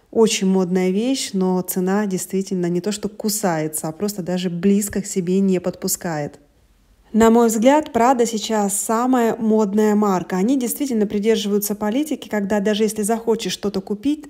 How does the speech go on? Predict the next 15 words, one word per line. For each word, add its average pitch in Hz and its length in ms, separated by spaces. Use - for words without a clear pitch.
свой 220 320
размер 214 560
будет 196 320
найти 202 320
очень 214 240
сложно. 175 500
Это 269 160
касается 226 500
как 202 220
одежды, 175 680
это 208 160
касается 208 560
в - 60
том 208 160
числе 196 440